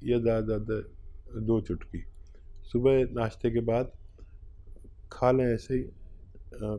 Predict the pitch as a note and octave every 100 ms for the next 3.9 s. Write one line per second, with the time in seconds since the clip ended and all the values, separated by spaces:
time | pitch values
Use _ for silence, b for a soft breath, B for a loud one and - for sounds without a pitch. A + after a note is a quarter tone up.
0 | A#2+ - B2+ - A2+ A#2 A#2+ A2 G#2+ G#2
1 | E3 - - A2 G#2+ G#2 A2+ C3 B2 A2+
2 | A2+ A2+ G#2+ G2 A#2 - - b b b
3 | b b - - - A2 A2+ A#2